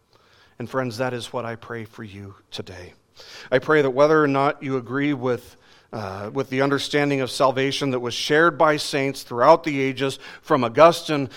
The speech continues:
to Tyndale to Luther to Calvin to Spurgeon, I, I pray that your hearts and minds, whether you, uh, agree with their understanding or not,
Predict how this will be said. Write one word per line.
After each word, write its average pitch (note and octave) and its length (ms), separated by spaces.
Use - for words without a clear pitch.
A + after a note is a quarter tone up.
to A#2+ 120
Tyndale D3 680
to C#3+ 120
Luther C#3+ 560
to C#3+ 120
Calvin C#3 720
to D3 120
Spurgeon, C#3 720
I, C#3+ 360
I D#3 80
pray F3+ 320
that E3+ 100
your C#3+ 160
hearts D3+ 320
and C3+ 140
minds, A#2+ 480
whether D3 240
you, C#3 260
uh, B2+ 220
agree C#3+ 420
with F#3+ 220
their E3 220
understanding E3 460
or D#3 80
not, B2+ 320